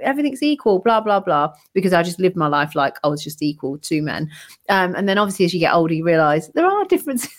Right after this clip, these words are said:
<laughs> like when you have kids and different things. But some interesting stats that she mentioned in that as well about, like, how, what percentage of funding actually goes to,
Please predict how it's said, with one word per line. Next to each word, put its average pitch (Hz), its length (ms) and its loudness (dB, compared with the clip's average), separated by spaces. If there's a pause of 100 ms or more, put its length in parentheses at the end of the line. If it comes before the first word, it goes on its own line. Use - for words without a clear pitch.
<laughs> - 180 -10
like 240 180 2
when 247 140 2
you 247 80 2
have 220 160 0
kids 220 380 0
and 185 100 0
different 196 220 -4
things. - 420 -8
But 233 260 0
some 285 140 2
interesting 247 460 2
stats - 320 -2
that 196 100 -6
she 185 120 -6
mentioned 190 420 0
in 151 140 0
that 143 180 -2
as 170 120 -8
well 156 360 2
about, 156 340 0
like, 156 220 0 (220)
how, 180 240 2
what 190 200 0
percentage - 400 -4
of 160 80 -8
funding 185 340 0
actually 175 260 -4
goes 165 260 2
to, 165 200 -6